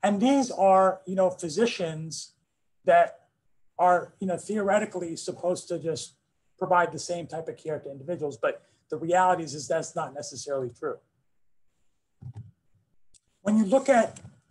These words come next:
um, other studies, and this was another really, I think, uh,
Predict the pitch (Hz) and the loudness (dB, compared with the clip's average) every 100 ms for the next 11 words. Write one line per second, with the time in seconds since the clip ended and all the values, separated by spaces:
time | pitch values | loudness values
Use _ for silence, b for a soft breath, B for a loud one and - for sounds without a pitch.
0 | - 185 185 175 - _ _ _ _ _ | -4 2 2 0 -14 _ _ _ _ _
1 | 214 233 208 - 175 175 165 202 - 185 | 2 2 0 0 -2 -2 -4 -4 -4 -4
2 | 180 180 190 185 175 185 180 165 165 165 | -4 -4 -2 -4 -2 -2 -2 -4 -4 -4
3 | 165 156 - _ _ _ _ _ - 156 | -8 -10 -18 _ _ _ _ _ -8 -4
4 | 156 | -4